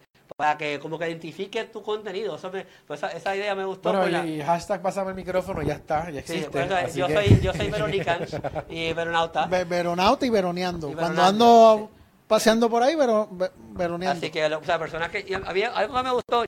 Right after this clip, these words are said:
Speaker 1: yo sí, cuando pu-, yo, pues, por ejemplo, yo uno de los posts míos
Speaker 3: Char-,
Speaker 1: fue que yo
Speaker 3: Charlene puede
Speaker 1: publiqué,
Speaker 3: ser la araña.
Speaker 1: publiqué,
Speaker 3: Eso
Speaker 1: los ha-, los hashtags
Speaker 2: Ya le tiene
Speaker 1: funcionan,
Speaker 2: miedo a
Speaker 1: lo,
Speaker 2: eso.
Speaker 1: lo, me gusta que los hashtags funcionan de hecho ahí,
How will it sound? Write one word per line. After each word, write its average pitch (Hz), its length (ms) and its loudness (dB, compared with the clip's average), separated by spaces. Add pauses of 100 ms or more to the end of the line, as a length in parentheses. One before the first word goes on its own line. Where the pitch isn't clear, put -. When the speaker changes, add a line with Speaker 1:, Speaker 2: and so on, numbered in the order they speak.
Speaker 1:
yo 180 240 0
sí, 226 220 -12
cuando 185 340 -4
pu-, 160 220 -10
yo, 165 220 -6
pues, 190 180 -4
por 185 220 -6
ejemplo, 175 240 -4
yo 156 220 -2
uno 185 180 -2
de 202 60 0
los 190 80 -2
posts 190 260 -4
míos 190 160 -2
Speaker 3:
Char-, 170 80 2
Speaker 1:
fue 175 100 -4
que 180 60 0
yo - 20 2
Speaker 3:
Charlene 170 140 0
puede 185 120 0
Speaker 1:
publiqué, 202 100 4
Speaker 3:
ser 247 120 4
la 233 140 4
araña. 180 420 0 (140)
Speaker 1:
publiqué, 175 840 0
Speaker 3:
Eso 120 140 -14 (140)
Speaker 1:
los 165 180 2
ha-, 170 120 -4
los 160 120 0
hashtags 240 240 -2
Speaker 2:
Ya 262 60 -2
le 220 60 -6
tiene 151 160 0
Speaker 1:
funcionan, 226 80 2
Speaker 2:
miedo 143 140 -4
a - 40 -4
Speaker 1:
lo, 131 40 -6
Speaker 2:
eso. 123 140 -12
Speaker 1:
lo, 170 140 -6
me 165 80 -8
gusta 170 260 -6
que 233 60 -4
los 208 100 -4
hashtags 196 260 -6
funcionan 208 360 -8
de 196 60 -4
hecho 175 260 -4
ahí, 165 300 -2